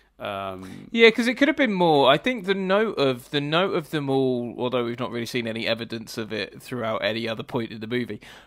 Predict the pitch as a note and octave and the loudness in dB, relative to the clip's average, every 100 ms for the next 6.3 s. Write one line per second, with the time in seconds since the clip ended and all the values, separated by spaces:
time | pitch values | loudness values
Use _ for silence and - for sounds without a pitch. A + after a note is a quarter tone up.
0 | - F3 D3+ E3 F#3 F#3 D#3 C#3+ C#3 - | -6 2 4 6 8 8 6 6 2 -8
1 | - C#3+ - C#3+ C#3 C#3+ B2+ C3 B2+ A#2+ | -10 -10 -4 -6 -2 -4 2 4 4 0
2 | - B2 A#2+ A#2 - A#2 A#2 A#2 A#2 A2+ | -4 -4 -4 -4 -4 -2 -2 -2 -4 -4
3 | A2 - - B2 G2+ F2+ F2+ - - _ | -6 -8 -4 -2 -2 -6 -14 -16 -20 _
4 | _ - C#3+ G3 F#3 F3 F3+ E3+ D3 C3 | _ -4 -2 2 4 6 6 6 2 4
5 | C#3 E3 E3+ F3+ D3+ C3+ D3 C3 A#2+ A#2+ | 4 8 8 8 4 2 0 0 0 0
6 | A#2 A#2 A#2 | 0 -2 -6